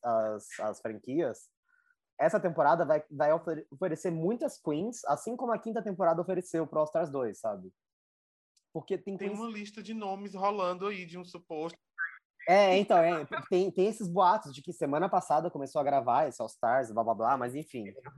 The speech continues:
Speaker 1: né, vamos ver o que vem por aí. Mas, é, essa temporada, tipo assim,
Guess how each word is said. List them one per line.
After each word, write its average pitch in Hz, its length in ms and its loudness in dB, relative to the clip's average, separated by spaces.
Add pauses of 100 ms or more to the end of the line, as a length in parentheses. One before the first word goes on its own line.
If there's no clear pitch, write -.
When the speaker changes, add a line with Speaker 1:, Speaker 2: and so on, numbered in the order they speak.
(180)
Speaker 1:
né, 113 160 -10
vamos 117 260 -8
ver 139 120 -2
o - 20 -6
que 139 80 -12
vem 139 140 -6
por 147 120 -4
aí. 147 240 -2 (560)
Mas, 143 1080 0 (420)
é, 131 560 2 (180)
essa 151 220 0
temporada, 170 480 2
tipo - 180 -8
assim, 180 320 -4